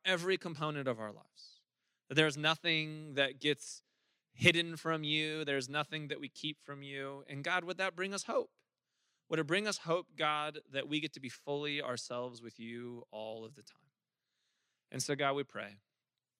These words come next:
and we ask and we hope that we would celebrate ourselves. God, that we would know that you celebrate us, that we would be filled with hope and joy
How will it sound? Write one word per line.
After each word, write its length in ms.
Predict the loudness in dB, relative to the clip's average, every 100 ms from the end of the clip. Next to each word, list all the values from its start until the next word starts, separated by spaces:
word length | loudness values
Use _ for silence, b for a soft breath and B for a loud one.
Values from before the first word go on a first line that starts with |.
| _ _ -18
and 200 | -6 -2
we 120 | 2 2
ask 520 | 2 0 -4 -10 -14 -20 _ -16
and 100 | -8
we 100 | -4
hope 340 | 2 2 2 _ _ -10
that 160 | -8
we 280 | -4 -2 -2
would 220 | -6 -10 -14 _ _ _ _ _ _ _ _
celebrate 560 | -16 -8 -2 0 0 -6
ourselves. 640 | -8 -14 _ _ -20 -20 _ _ _ _ _ _ _ _
God, 120 | -2 -2
that 80 | -2
we 120 | -2
would 200 | -2 -2
know 240 | -6 -4
that 160 | -6 -6
you 220 | -4 -4
celebrate 480 | -4 -14 -20 _ -20 _ _
us, 300 | -20 -20 _ _ _
that 80 | -4
we 80 | -4
would 120 | -2
be 100 | -6
filled 260 | -4 -6 -6
with 120 | -10 -4
hope 260 | -2 -4 -10 _ _ -14
and 140 | -10
joy 540 | -4 -2 -2 -2 -8